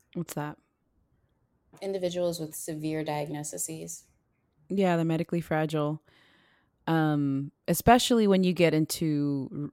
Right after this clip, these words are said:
Speaker 1: really rare syndromes,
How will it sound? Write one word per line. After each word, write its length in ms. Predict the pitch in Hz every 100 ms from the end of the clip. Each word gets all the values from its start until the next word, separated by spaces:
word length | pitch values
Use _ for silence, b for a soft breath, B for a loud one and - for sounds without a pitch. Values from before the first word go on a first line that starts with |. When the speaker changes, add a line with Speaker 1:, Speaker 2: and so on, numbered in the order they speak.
| -
Speaker 1:
really 520 | 151 175 180 180 160
rare 640 | 147 156 151 143 139 143 -
syndromes, 920 | - - 147 131 120 117 143 - -